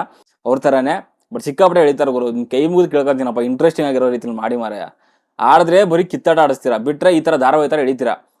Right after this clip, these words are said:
ಬರೀ ಮಾತು, ಮಾತು, ಮಾತು, ಅದು ಬಿಟ್ರೆ ಇನ್ನೇನೂ ಇಲ್ಲ. And ಇಂಟ್ರೆಸ್ಟಿಂಗ್ ಆಗಿದಾವೆ, ಆ, ಈ ಪ್ರೊಮೋ ಮಾತ್ರ ಗಿಲ್ಲಿ ಮತ್ತೆ ಕಾವ್ಯದು. ಅದಕ್ಕಿಂತ ಮುಂಚೆ ರಿಷಾ ಪ್ರೊಮೋ ಬಗ್ಗೆ ಮಾತಾಡ್ತೀನಿ. ರಿಷಾದು ಅಷ್ಟೇನೆ, ಆ, ನಿನ್ನೆ ಒಂದು ಪ್ರೊಮೋ ಬಿಟ್ಟಿದ್ದಾರೆ, ಅದನ್ನ ಎಪಿಸೋಡಲ್ಲಿ ಹಾಕೇ ಇಲ್ಲ. So, ಇವತ್ತಿನ ಎಪಿಸೋಡಲ್ಲಿ ಇಡ್ತಾರೆ ಅದನ್ನ. So, ಅಲ್ಲಿ ಕ್ಲಿಯರ್ ಆಗಿ ಗೊತ್ತಾಗ್ತದೆ, ನಿನ್ನೆ ಪ್ರೊಮೋದಲ್ಲಿ ನೋಡಿದ್ದೀರಾ.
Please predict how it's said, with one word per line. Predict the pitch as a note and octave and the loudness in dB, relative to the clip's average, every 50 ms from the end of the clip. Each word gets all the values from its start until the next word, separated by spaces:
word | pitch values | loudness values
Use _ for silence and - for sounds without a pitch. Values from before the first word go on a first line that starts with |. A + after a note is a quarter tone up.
| _ - | _ -4
ಬರೀ | B2+ C#3+ F#3 | 0 0 2
ಮಾತು, | F#3 D#3 D3+ D3+ - F#3 | 2 4 2 2 2 0
ಮಾತು, | F3+ D#3 C#3+ C#3 E3+ D#3+ | -2 -2 -2 -2 -2 -2
ಮಾತು, | C#3 C3+ C3+ - B2+ - _ _ _ - | -2 -2 -2 -2 -6 -10 _ _ _ -10
ಅದು | A#2+ C#3 | -8 -6
ಬಿಟ್ರೆ | C#3+ D3 C#3+ D3+ | -6 -6 -6 -4
ಇನ್ನೇನೂ | D3+ C3+ B2+ B2+ C3+ D#3 D#3+ D#3+ | -4 -2 -2 -2 -2 -2 0 0
ಇಲ್ಲ. | D3 B2+ B2 C#3 - - _ _ _ _ _ - - C#3 | -2 0 0 0 -2 -2 _ _ _ _ _ -10 -6 -4
And | D3+ D#3 D#3 | -2 2 2
ಇಂಟ್ರೆಸ್ಟಿಂಗ್ | D#3 E3+ F3+ B3 B3 A#3 A#3 - A#3+ A3+ G3 | 2 2 4 4 4 4 4 0 0 2 2
ಆಗಿದಾವೆ, | F#3 F3+ F#3 F3+ E3 D3+ E3 - - _ _ - | 2 2 2 2 4 2 2 0 -4 _ _ -6
ಆ, | A#2 A#2+ B2 A2 | -2 -2 -2 0
ಈ | B2+ D3+ G#3 | 0 -2 -2
ಪ್ರೊಮೋ | F3+ F#3 F3+ E3+ D#3+ D#3 | 2 2 2 2 2 0
ಮಾತ್ರ | C#3+ C3 A#2+ D3 | -2 -2 -2 -4
ಗಿಲ್ಲಿ | C#3+ C3+ C#3 D3 D#3 | -4 -4 -2 -2 -2
ಮತ್ತೆ | D#3+ D3 C3+ C#3+ C#3+ | -2 -2 -2 -2 -2
ಕಾವ್ಯದು. | - A#2+ B2 B2+ B2+ A#2+ C#3 F#3+ | 0 0 0 0 0 0 -2 -4
ಅದಕ್ಕಿಂತ | A3 - _ _ _ - C3+ D#3+ G3+ A3 G#3 | -6 -6 _ _ _ -8 -4 0 0 0 0
ಮುಂಚೆ | G3+ G3 F3+ G#3+ G3+ | 0 0 0 0 0
ರಿಷಾ | E3 D#3+ D3+ F#3+ F#3+ | 0 0 0 0 -2
ಪ್ರೊಮೋ | E3+ F3 E3+ E3 D#3+ | 0 0 0 0 0
ಬಗ್ಗೆ | D3+ C#3+ D3 | 0 -2 0
ಮಾತಾಡ್ತೀನಿ. | C#3 C3+ A#2+ C3+ B2+ A#2 - C3+ D#3 D#3 | 0 0 0 -2 -2 -4 -4 -6 -4 -4
ರಿಷಾದು | C#3+ C3+ D3 E3+ E3 D#3+ | -4 -2 -2 0 2 2
ಅಷ್ಟೇನೆ, | C#3+ - - B2+ A#2 A2+ - _ _ _ _ _ - | 0 0 -2 -8 -8 -8 -10 _ _ _ _ _ -10
ಆ, | - | -6
ನಿನ್ನೆ | B2 C#3 D#3+ F#3 | -4 -2 0 2
ಒಂದು | F#3+ F#3+ E3+ C#3+ | 2 0 0 2
ಪ್ರೊಮೋ | E3 E3 F3+ F3+ | 0 2 2 2
ಬಿಟ್ಟಿದ್ದಾರೆ, | D#3+ D#3 D#3 D3+ C#3+ C#3 D#3 | 0 0 -2 0 0 2 2
ಅದನ್ನ | E3 D#3+ D3 D3+ D3+ | 0 0 0 -2 -2
ಎಪಿಸೋಡಲ್ಲಿ | D3 C3+ C3+ A#2+ - F3 D#3+ D#3+ D3+ C3 | 0 0 -2 -2 -4 -6 -4 -4 -2 -2
ಹಾಕೇ | C3 C3+ - D#3 | -2 -2 0 0
ಇಲ್ಲ. | C#3+ B2 A2+ - - B2+ | 0 0 -2 -4 -6 -6
So, | C#3 C3+ | -4 0
ಇವತ್ತಿನ | C#3 D#3 D#3 D#3+ E3+ D#3 | 2 2 0 0 0 -4
ಎಪಿಸೋಡಲ್ಲಿ | C#3 C#3+ D3+ D3 D3+ C#3 | -4 -4 -4 -4 -4 -4
ಇಡ್ತಾರೆ | C3 B2 C3 A#2+ | -2 -2 -2 -2
ಅದನ್ನ. | A2+ A2 B2 - - _ _ _ _ _ _ - | -2 -4 -8 -10 -10 _ _ _ _ _ _ 0
So, | G3 | 2
ಅಲ್ಲಿ | F#3 F#3+ G3 F#3 E3 | 4 4 4 2 2
ಕ್ಲಿಯರ್ | - - - F3 F#3 F#3 | 0 -2 0 2 4 4
ಆಗಿ | F#3 E3+ | 4 4
ಗೊತ್ತಾಗ್ತದೆ, | D#3 D3+ D3+ D#3 D3 C3+ D#3 E3 | 2 2 0 -2 -2 0 -4 -2
ನಿನ್ನೆ | D#3+ C#3+ D3 D3+ | -2 -2 -4 -4
ಪ್ರೊಮೋದಲ್ಲಿ | C#3 C#3+ C#3 C3+ C3+ C3 C3+ B2+ B2+ | -2 -2 -2 -2 0 0 -2 -2 -2
ನೋಡಿದ್ದೀರಾ. | C3 C#3 C#3 C3+ C3+ C#3+ C#3+ - _ _ | 0 0 0 2 2 0 0 -2 _ _